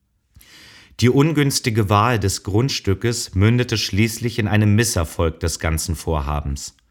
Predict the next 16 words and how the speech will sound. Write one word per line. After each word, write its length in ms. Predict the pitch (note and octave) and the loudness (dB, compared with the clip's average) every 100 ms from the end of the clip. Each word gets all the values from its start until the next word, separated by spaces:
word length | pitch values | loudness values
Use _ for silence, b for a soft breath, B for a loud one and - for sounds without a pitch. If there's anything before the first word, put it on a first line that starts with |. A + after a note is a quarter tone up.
| b b b b | b b b b
Anstatt 440 | G2+ - A#2 - | 0 4 2 2
eines 340 | G#2 G2 F#2+ | 2 2 2
Hauses, 640 | F#2 F#2+ A2 B2 D3+ - - | 0 2 2 0 -4 -10 -8
das 200 | - F#2 | -2 -2
zum 200 | - F#2 | 0 -2
Prototyp 760 | E2 G#2+ C#3 A2 - G2+ G#2+ - | -2 -2 -2 -4 -4 -4 -4 -4
des 220 | F#2+ - | -4 -2
Massenwohnungsbaus 1200 | F2+ A2 - G2+ D#2+ F2 F#2 F#2 - - F2 F#2+ | 0 0 0 -2 0 0 0 -2 -6 -4 -2 -2
werden 240 | F#2+ F#2+ G2 | 0 2 2
sollte, 480 | F#2+ G2+ G2+ A#2 A#2 B B B B | 2 2 2 -2 -2 B B B B
wurde 380 | F#2 C3 C#3 | 2 4 4
ein 360 | A#2+ A#2 A#2 A#2 | 4 2 2 -2
normales, 800 | F#2+ G2 G2 G2+ B2+ C#3+ C3 - | 2 4 6 6 4 0 -6 0
atypisches 760 | G#2+ A#2 - A2+ A#2 - G#2+ | 2 2 0 -4 -4 -4 -4
Projekt 560 | - - G#2+ G2 F#2 - | -4 2 4 4 2 -8
errichtet. 760 | D#2+ D2+ D2 - - D2 - | -6 -4 -4 -8 -14 -14 -16